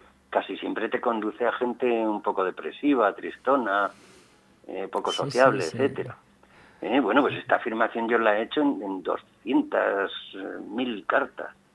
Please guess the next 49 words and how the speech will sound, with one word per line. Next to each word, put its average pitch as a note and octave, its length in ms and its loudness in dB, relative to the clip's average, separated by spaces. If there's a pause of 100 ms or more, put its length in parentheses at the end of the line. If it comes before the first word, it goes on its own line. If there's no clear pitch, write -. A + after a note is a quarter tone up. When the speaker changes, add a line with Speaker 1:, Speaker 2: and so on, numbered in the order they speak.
(240)
Speaker 2:
Claro. A2+ 280 -4
Speaker 1:
Yo G#2 100 -4
qué - 120 -4
sé G#2+ 100 -2
las F#2+ 200 2
que F#2+ 100 -4
habré F#2 320 0
hecho, F2 260 -4
¿no? G2+ 160 -4 (360)
Speaker 2:
Y F3+ 160 6
que E3+ 120 2
Speaker 1:
Eh, D#3 40 6
Speaker 2:
además D3+ 360 6
Speaker 1:
y, F3+ 40 8
Speaker 2:
acier-, E3+ 420 6
o E3 40 10
sea, F#3 160 8
Speaker 1:
y E3+ 40 2
Speaker 2:
no F3 80 6
es F3+ 80 6
que G#3+ 100 10
Speaker 1:
no, - 100 10
Speaker 2:
aciertan, G#3 380 10
que F#3+ 80 4
es F#3 100 4
Speaker 1:
y, G3 40 8
Speaker 2:
así, G#3 400 8
Speaker 1:
y F3+ 60 10
Speaker 2:
es D#3+ 120 8
la D#3+ 140 2
Speaker 1:
nunca E3+ 100 10
me E3+ 80 12 (380)
Speaker 2:
realidad. F3 240 8
Speaker 1:
han A2 320 -2
Speaker 2:
Te C3+ 240 4
han F3+ 80 6
Speaker 1:
dicho F#3+ 80 10
Speaker 2:
dicho F#3+ 160 8
que - 80 6
Speaker 1:
que F3+ 100 10
Speaker 2:
no. F#3 380 10
Speaker 1:
eso G#3 100 0
estaba F2+ 220 4
equivocado, F#2+ 760 6
¿no? B2 220 -2 (1080)
Speaker 2:
Sí, A#3+ 160 4
es C#4 80 6
que C4+ 80 8
Speaker 1:
¿Entiendes? B3+ 40 12